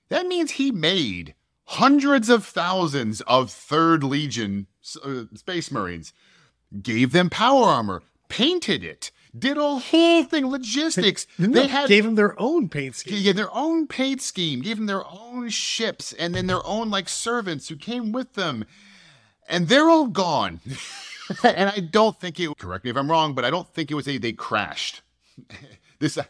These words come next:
Speaker 1: was not an oopsie. This was a,
Speaker 2: Yeah.
Speaker 1: yeah, nope.
Speaker 2: I was gonna take
Speaker 1: <laughs>
Speaker 2: some. We go into number four. Ferrus Manus, the Iron Hands. Great Legion. He's legit. His,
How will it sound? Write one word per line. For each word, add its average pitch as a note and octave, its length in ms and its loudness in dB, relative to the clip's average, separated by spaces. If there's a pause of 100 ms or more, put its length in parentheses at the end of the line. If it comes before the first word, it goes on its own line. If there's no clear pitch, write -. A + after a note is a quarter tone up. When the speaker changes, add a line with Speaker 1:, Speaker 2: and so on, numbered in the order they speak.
(240)
Speaker 1:
was C#3+ 160 2
not F3 180 6
an D3+ 220 -2
oopsie. B2 540 -4 (320)
This C#3+ 280 2
was D#3 240 2
a, B2 420 2
Speaker 2:
Yeah. E3+ 260 -12
Speaker 1:
yeah, A2+ 500 4
nope. A2 560 -4 (1040)
Speaker 2:
I D#3+ 40 -20
was D#3+ 120 -16
gonna D#3 160 -6
take C#3+ 140 -8
Speaker 1:
<laughs> - 20 -6
Speaker 2:
some. - 120 -12
We F#3+ 120 -8
go D#4 180 -6
into A#3+ 160 -8
number F#3+ 200 -8
four. - 280 -18 (840)
Ferrus A3 320 -2
Manus, - 400 -18 (100)
the C#3+ 120 -20
Iron A3+ 280 -6
Hands. - 480 -14 (840)
Great C4+ 240 -4
Legion. G3+ 440 -4 (880)
He's G#3+ 260 -6
legit. F#3 500 -8
His, D#3 220 -6